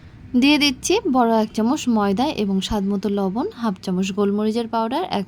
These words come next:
চামচ কাশ্মীরি লঙ্কার পাউডার এবং দিয়ে দেবো এক চামচ, ছোট এক চামচ ঘি। এই সবগুলো একসাথে বেশ ভালোভাবে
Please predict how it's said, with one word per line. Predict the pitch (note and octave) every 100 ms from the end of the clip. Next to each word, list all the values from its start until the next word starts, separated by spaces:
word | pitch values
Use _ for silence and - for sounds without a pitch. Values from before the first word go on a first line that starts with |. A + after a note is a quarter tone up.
| -
চামচ | F#3 F#3+
কাশ্মীরি | - G#3 - B3 B3+
লঙ্কার | B3 A#3 B3 A#3+
পাউডার | A#3 A#3 B3+ A4 - - - - - - - - - A#3+
এবং | A3+ A#3 A3
দিয়ে | A#3 A3+
দেবো | A3+ B3 A#4 - -
এক | G3+ -
চামচ, | G3+ A3+ G4+ -
ছোট | - A#3
এক | A3+ G#3
চামচ | - A#3 G#4+ C4 G#3
ঘি। | G#3+ G3+ D#3+ E3+ - - - - - _ - - - - - - - -
এই | - C4
সবগুলো | D4+ B3 C#4
একসাথে | C#4+ C4 C4+ C4
বেশ | A#3 G#3+ G#3+
ভালোভাবে | A#3 A3+ A#3+ A#3+ G3+